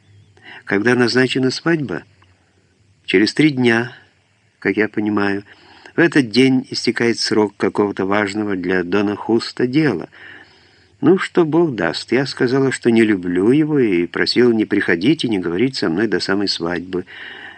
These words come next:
Я хочу эти три дня принадлежать только себе». «Ну,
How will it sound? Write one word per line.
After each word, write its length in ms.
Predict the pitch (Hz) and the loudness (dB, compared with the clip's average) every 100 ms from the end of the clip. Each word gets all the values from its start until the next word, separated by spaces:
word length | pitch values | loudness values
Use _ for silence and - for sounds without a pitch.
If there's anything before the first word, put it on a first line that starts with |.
| - | -2
Я 100 | 123 | 0
хочу 240 | 139 135 | 2 2
эти 200 | 139 131 | 2 2
три 200 | 123 127 | 2 2
дня 180 | 120 127 | 2 2
принадлежать 640 | 117 120 117 117 107 117 107 - | 2 0 2 2 2 0 -2 0
только 400 | 117 143 151 147 | 2 2 0 -6
себе». 480 | - 120 101 76 - _ _ _ _ _ _ _ | -6 -6 -4 -6 -8 _ _ _ _ _ _ _
«Ну, 220 | 131 151 | 2 2